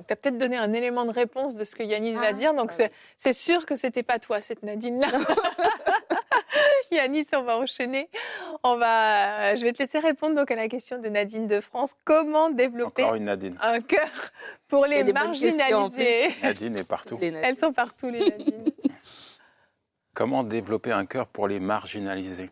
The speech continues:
Speaker 1: Tu découvres la question. <laughs>
Speaker 3: Non, je fais semblant que je vais improviser.
Speaker 1: D'accord,
Speaker 3: Mais
Speaker 1: excuse-moi.
Speaker 3: quelqu'un, quelqu'un a dit, c'est, c'est Mère Teresa qui a dit que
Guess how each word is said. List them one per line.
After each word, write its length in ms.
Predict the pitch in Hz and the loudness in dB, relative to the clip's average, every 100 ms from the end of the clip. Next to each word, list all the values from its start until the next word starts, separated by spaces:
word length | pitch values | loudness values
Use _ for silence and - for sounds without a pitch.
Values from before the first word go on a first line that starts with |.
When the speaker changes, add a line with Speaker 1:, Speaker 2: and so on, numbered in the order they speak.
| - | -6
Speaker 1:
Tu 80 | 254 | -2
découvres 360 | 277 294 285 | 0 -2 -4
la 120 | 254 | -2
question. 360 | 240 240 - 320 605 | -2 -4 0 -2 0
<laughs> 40 | 659 622 - - 440 - 370 - - 151 - - - - - 415 _ - - | -4 -2 -4 2 0 2 -2 0 -2 -2 -4 -4 -2 -4 -2 -6 _ -8 -4
Speaker 3:
Non, 140 | 113 110 | -2 -2
je 80 | |
fais 140 | - 98 | -2 -2
semblant 420 | - 107 104 113 | 0 0 2 0
que 80 | 92 | 0
je 40 | |
vais 40 | 101 | -4
improviser. 520 | 95 - 104 101 104 - | -2 -4 -4 -6 -8 -2
Speaker 1:
D'accord, 360 | 294 - - 285 - 523 494 - | -2 -2 -4 -4 -4 -8 -8 -2
Speaker 3:
Mais 60 | - | 0
Speaker 1:
excuse-moi. 280 | 269 262 233 480 480 392 302 | 0 0 -2 0 2 2 0
Speaker 3:
quelqu'un, 420 | 139 123 185 - - - - - - | -2 0 -2 -2 -6 -20 -20 -12 -6
quelqu'un 320 | 123 - 135 | -4 0 0
a 120 | 113 | 2
dit, 180 | 104 139 | -2 -8
c'est, 260 | 131 120 - | -6 -8 -8
c'est 200 | - 107 | -8 -4
Mère 240 | 113 117 | -4 -4
Teresa 520 | - 107 104 98 117 143 _ _ _ _ _ _ _ | -4 -2 -2 -2 -4 -4 _ _ _ _ _ _ _
qui 120 | - | 0
a 80 | 107 | 2
dit 280 | 98 110 120 | 2 -6 -8
que 340 | - 104 101 | 0 2 2